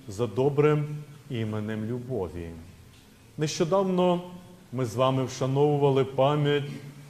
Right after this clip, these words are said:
жертв голодомору, геноциду, влаштованого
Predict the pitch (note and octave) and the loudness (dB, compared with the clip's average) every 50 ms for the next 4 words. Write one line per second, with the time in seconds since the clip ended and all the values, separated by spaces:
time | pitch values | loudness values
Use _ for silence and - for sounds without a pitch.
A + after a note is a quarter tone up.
0 | - - G#2 F#2 F2+ A2 C3 C#3 D3 D3 C#3 - A2 G2+ A2+ A2+ A#2+ G#2+ G2 A#2 | -18 -18 -16 -8 -4 0 2 2 2 2 0 -6 -6 -4 -4 -2 -2 -2 -2 -4
1 | A#2 A2+ A2+ A2+ A2+ A2 G#2+ A2+ A2+ A2+ G#2 G2+ A#2 A#2 A#2+ - E3 - - D#3+ | -2 -2 -2 -2 0 0 -2 -2 -4 -4 -6 -6 -6 -6 -6 -6 -8 -10 -8 -8
2 | B2+ G2 D#2+ F2 F2 F2 E2+ E2+ - - - - - - - - - A2+ A#2+ C3+ | -8 -6 -8 -8 -10 -10 -10 -12 -16 -18 -20 -20 -20 -20 -20 -14 -6 -2 0 0
3 | C3 - - D#3 D#3 D#3 D#3+ D#3 D#3 D#3+ D3 C3+ D3 D3 D3 D3 | 0 2 2 4 4 4 4 2 2 2 2 4 4 4 4 4